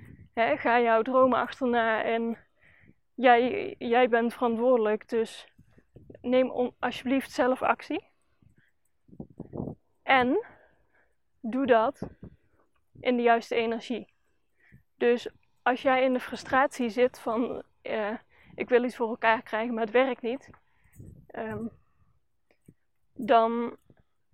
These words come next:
wil je eigenlijk er eerst voor zorgen dat je jezelf beter voelt. Het heeft, je bent echt veel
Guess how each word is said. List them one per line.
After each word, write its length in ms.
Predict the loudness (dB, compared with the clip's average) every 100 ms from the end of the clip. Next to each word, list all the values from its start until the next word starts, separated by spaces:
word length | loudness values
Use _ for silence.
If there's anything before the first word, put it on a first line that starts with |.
| -18
wil 260 | -6 2 4
je 120 | 4
eigenlijk 380 | 4 2 0 -2
er 100 | -4
eerst 300 | -2 -4 -4
voor 180 | -6 -2
zorgen 540 | 2 0 0 -6 -6 _ _ -12
dat 220 | -6 -4
je 120 | -2
jezelf 440 | -2 2 4 4 2
beter 360 | -2 -2 -6
voelt. 260 | -12 -14 -14
Het 100 | -6
heeft, 300 | -4 -4 -10 -14
je 260 | -12 -12 -12 -12
bent 300 | -4 -4 -2
echt 240 | -6 -8
veel 360 | -4 0 0 -2